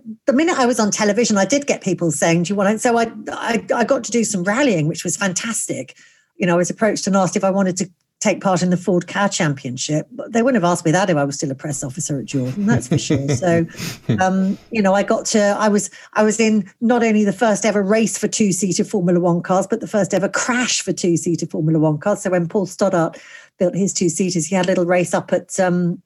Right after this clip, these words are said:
at, uh, Donington. Um, and I was in the back of Alonso's car, so I got to experience that. And in fact, I, I kind of probably would have been Renault at a French Grand Prix one year. They'd got some,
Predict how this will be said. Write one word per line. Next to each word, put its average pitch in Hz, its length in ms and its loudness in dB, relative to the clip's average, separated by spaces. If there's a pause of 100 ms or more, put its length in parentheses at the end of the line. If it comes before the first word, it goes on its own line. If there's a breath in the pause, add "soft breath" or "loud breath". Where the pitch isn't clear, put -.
at, - 320 -2
uh, 175 120 2
Donington. 180 720 0 (520 soft breath)
Um, 180 340 2
and 180 140 0
I 202 40 4
was 185 120 0
in 185 40 2
the 190 60 2
back 196 180 -2
of 185 60 2
Alonso's 185 560 2
car, 147 220 0
so 180 120 -2
I 180 60 4
got - 200 -2
to 170 100 2
experience 170 720 0
that. 175 380 0 (460 loud breath)
And 214 160 2
in 196 140 4
fact, 294 520 -2 (600)
I, - 240 -4
I 151 60 -6
kind - 280 -6
of 175 180 -2
probably 190 240 -2
would 180 100 0
have 196 80 -2
been 196 240 2
Renault 202 420 4
at 165 100 4
a 160 40 2
French 220 420 -2
Grand 170 260 0
Prix 170 220 0
one 165 260 0
year. 165 240 2 (100)
They'd 202 200 0
got 196 160 -2
some, 175 320 0